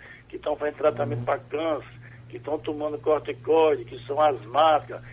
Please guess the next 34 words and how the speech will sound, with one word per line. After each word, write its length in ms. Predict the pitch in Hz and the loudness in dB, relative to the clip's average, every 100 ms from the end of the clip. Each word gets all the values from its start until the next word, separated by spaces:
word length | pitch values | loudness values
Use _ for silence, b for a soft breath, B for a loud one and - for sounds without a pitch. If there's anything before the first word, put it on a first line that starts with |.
| B B | B B
ex-fumantes 920 | 127 175 - 165 147 143 175 175 120 - | 2 2 2 -4 -2 0 4 4 0 -10
que 120 | 139 | -8
têm 160 | - | -4
algum 180 | 143 151 | -4 -6
problema 460 | 147 143 131 151 143 | -4 -2 -2 -4 -6
de 100 | 139 | -8
pulmão, 540 | 120 123 127 160 147 - B B B | -8 -6 -4 -4 -6 -10 B B B
essas 260 | - - - | -8 -6 -6
pessoas, 540 | - 196 - 175 190 180 | 0 0 2 2 4 4
ao 120 | 185 | 0
iniciar 480 | 117 185 - 151 143 | 0 -8 -6 -4 -4
essa 180 | 127 | -4
sintomatologia 800 | 131 120 120 117 - 165 151 117 | -8 -8 -6 -6 -2 -2 -2 -6
de 100 | 120 | -10
coriza, 540 | 120 147 143 160 139 120 | -2 0 2 0 -2 -4
febre 380 | 120 147 151 139 | -2 -2 0 -2
alta, 280 | 120 120 131 | -2 -6 -8
tosse 280 | 160 165 127 120 | -2 -2 -4 -6
seca 240 | 147 - | -6 -4
e 40 | 127 | -6
dor 140 | 131 | -10
de 60 | 120 | -10
garganta, 460 | 127 123 170 120 120 120 120 B B B | -8 -4 -4 -4 -6 -8 -10 B B B
não 160 | 208 208 | -2 6
devem 240 | 196 202 | 8 6
esperar 360 | - 196 196 208 | 4 6 8 8
muito. 420 | 175 185 156 - - b b - | 6 2 0 -6 -20 b b -8
Deve 140 | - 185 | -2 4
ir 60 | |
a 60 | 196 | 4
uma 220 | 196 190 | 6 2
clínica, 520 | - 170 175 190 202 | 0 -4 -2 0 2
ou 260 | 190 175 | 4 4
a, 40 | 165 | 4